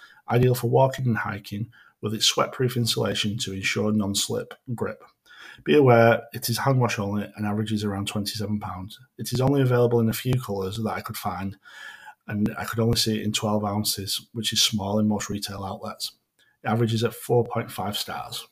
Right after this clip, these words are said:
Next is for the most sustainable cup. Circular and Co reusable coffee cup has a hundred percent leak-proof lid with a three hundred and sixty degree design. It uses a push lid mechanism to keep your cup airtight, and the lid can be operated with one hand.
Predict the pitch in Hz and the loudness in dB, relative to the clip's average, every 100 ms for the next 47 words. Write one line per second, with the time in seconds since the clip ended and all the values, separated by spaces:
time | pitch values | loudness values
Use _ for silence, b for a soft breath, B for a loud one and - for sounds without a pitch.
0 | - 131 160 185 - 123 - 110 110 107 | -2 0 0 -2 -4 -4 -4 -2 -2 -2
1 | - 110 - 120 117 110 104 - - _ | -4 -6 -4 -2 -2 -2 -4 -8 -14 _
2 | _ B B B B B - 214 208 - | _ B B B B B 6 8 8 6
3 | 180 160 - 110 110 110 113 113 113 110 | 4 4 4 4 6 6 6 4 2 -2
4 | 110 110 120 95 - - 117 107 - 135 | -4 -8 -12 -14 -14 -10 -8 -8 -6 -6
5 | 131 - 120 107 113 117 113 - 110 - | -6 -6 -4 -4 -4 -4 -6 -6 -8 -8
6 | - 107 _ B B 117 110 - 131 127 | -14 -16 _ B B -8 -6 -2 0 0
7 | 123 120 - - - - 117 104 107 104 | 2 0 -2 -8 -12 -12 -4 -4 -2 -4
8 | 104 - 123 B B B B B B 123 | -6 -10 -14 B B B B B B -6
9 | 127 135 127 117 113 165 - 139 113 - | 0 2 2 0 -2 -2 2 2 2 0
10 | 107 98 104 104 - 120 107 117 107 - | -4 -2 -2 -2 -4 -4 -2 0 0 -2
11 | 107 - 135 127 - 90 101 - _ _ | -8 -6 -2 -2 -2 -8 -10 -14 _ _
12 | - 120 101 113 107 - 98 101 107 113 | -8 -4 0 0 0 -2 -4 -4 -4 0
13 | 107 104 104 95 - 120 101 104 98 | 0 -2 -6 -8 -2 0 0 -2 -4